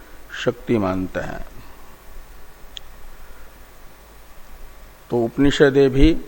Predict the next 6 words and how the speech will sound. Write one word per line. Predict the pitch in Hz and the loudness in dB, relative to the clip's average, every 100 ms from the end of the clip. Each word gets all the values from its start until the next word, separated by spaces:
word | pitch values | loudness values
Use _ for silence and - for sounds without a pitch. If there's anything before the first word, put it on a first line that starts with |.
| - - - - - - - - - - - | -12 -16 -14 -14 -12 -8 -8 -8 -10 -4 4
कर्मकांड | 131 135 131 123 127 127 | 4 4 4 4 4 2
के | 131 | 0
तरह | 123 117 107 107 113 - - - - - - - - - - - - - - - - - - | 2 4 4 2 0 -2 -4 -2 -2 -4 -6 -10 -10 -8 -10 -10 -12 -10 -8 -6 -8 -6 4
कार्यपरक, | 127 123 135 127 139 107 - - - - - - - - - - | 8 8 6 10 12 10 4 -8 -14 -18 -20 -18 -16 -16 -16 4
कर्मकांड | 135 139 143 139 131 147 147 - - - - - - - - - - - - - | 6 8 6 4 2 2 -2 -8 -12 -12 -8 -8 -8 -14 -12 -10 -8 -6 -4 4
शारीर | 113 120 143 156 | 6 6 4 2